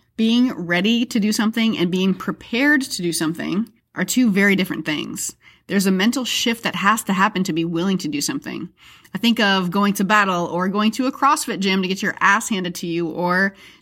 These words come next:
doing a cabaret after almost two years of not performing. In our piano example,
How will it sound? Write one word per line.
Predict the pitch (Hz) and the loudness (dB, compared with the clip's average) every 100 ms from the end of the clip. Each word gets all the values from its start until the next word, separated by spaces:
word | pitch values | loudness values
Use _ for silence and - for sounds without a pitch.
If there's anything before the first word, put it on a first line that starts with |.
| - | -2
doing | 202 220 | 0 2
a | 226 | 0
cabaret | - 226 214 202 226 277 | 0 0 2 0 0 2
after | 175 190 170 | 2 2 0
almost | 170 170 | 0 -2
two | - 196 | -2 -2
years | 175 160 165 | 0 0 -2
of | 156 | -2
not | 135 - | -4 -4
performing. | - 156 147 98 208 - 214 | -6 -4 -4 -4 -8 -6 -2
In | 196 | 2
our | 208 | 0
piano | - 208 208 277 | 0 0 2 2
example, | 190 156 143 160 160 220 - | 2 0 -2 -2 -6 -8 -12